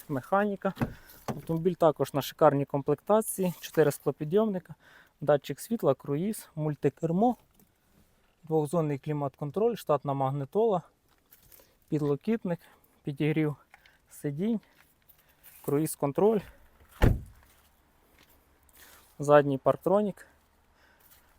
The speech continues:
Ціна — сім триста п'ятдесят.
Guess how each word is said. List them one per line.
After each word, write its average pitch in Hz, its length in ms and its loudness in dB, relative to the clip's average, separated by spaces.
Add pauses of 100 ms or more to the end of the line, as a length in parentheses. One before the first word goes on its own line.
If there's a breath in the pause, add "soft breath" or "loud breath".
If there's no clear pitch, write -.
(240)
Ціна — 170 400 -2 (180)
сім 180 360 -4 (100)
триста 160 460 2 (120)
п'ятдесят. 147 540 0